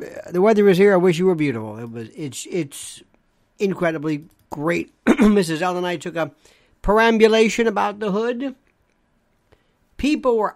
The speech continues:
out. People are on the sidewalks and they're eating. And I've never enjoyed eating on the sidewalk. That's me. But it's seventy-six degrees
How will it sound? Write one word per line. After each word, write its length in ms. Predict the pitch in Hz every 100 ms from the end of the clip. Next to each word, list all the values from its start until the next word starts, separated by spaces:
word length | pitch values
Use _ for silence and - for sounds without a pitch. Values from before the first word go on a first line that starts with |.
| _
out. 500 | 220 240 240 233 _ _ _
People 460 | - 311 233 202 180
are 240 | 147 139 - _ _ _ _ _ _ -
on 260 | 254 254 175
the 140 | 127
sidewalks 1080 | - - - 294 277 247 247 208 202 180 -
and 160 | - 120
they're 160 | - - -
eating. 580 | 277 269 247 214 190
And 100 | 156 -
I've 160 | 160
never 300 | 170 170 156 -
enjoyed 420 | 165 147 165 165 165
eating 240 | 175 175
on 80 | 175
the 80 | 175
sidewalk. 640 | - 196 196 202 202 185 _
That's 380 | 180 180 175 -
me. 260 | 175 180
But 160 | 175 156
it's 160 | 135
seventy-six 800 | - 269 269 240 185 - 226 -
degrees 640 | - 170 180 196 202 196